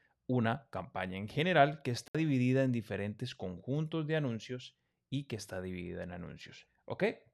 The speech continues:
Lo que quiero decir aquí bastante simple es un anuncio, u-, una campaña se puede dividir en diferentes conjuntos de anuncio y cada conjunto de anuncio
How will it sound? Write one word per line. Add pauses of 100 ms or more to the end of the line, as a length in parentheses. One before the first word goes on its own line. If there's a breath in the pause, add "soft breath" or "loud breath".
(120)
Lo
que
quiero
decir
aquí
bastante
simple
es (440 soft breath)
un
anuncio,
u-,
una
campaña (360 soft breath)
se
puede
dividir (180)
en
diferentes
conjuntos
de
anuncio (480)
y
cada
conjunto
de
anuncio